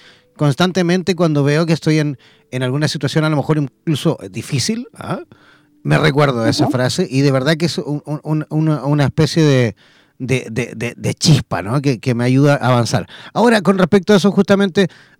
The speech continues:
Speaker 1: Hay mucha gente que está escuchando en este momento que, que a lo mejor es primera vez que escucha el programa, que a lo mejor son aspirantes a terapeutas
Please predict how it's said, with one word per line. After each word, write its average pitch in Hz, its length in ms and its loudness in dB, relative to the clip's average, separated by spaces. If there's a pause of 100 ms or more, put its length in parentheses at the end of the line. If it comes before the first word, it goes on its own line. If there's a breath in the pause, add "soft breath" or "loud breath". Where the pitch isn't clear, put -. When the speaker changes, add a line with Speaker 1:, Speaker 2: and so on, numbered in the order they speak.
Speaker 1:
Hay 247 120 0
mucha 240 220 2
gente 214 220 0
que 208 60 2
está 208 120 0
escuchando 196 340 0
en 196 80 0
este 190 160 0
momento 175 500 2
que, 156 320 2
que 160 120 0
a 147 40 4
lo 147 60 4
mejor 156 400 2
es 139 100 0
primera 143 360 2
vez 135 120 4
que - 100 -4
escucha - 280 -2
el 127 60 -2
programa, 139 360 0
que 139 100 -2
a 131 40 0
lo 135 80 -2
mejor 131 340 0
son 139 220 -4
aspirantes 143 680 0
a 139 60 0
terapeutas 135 600 -4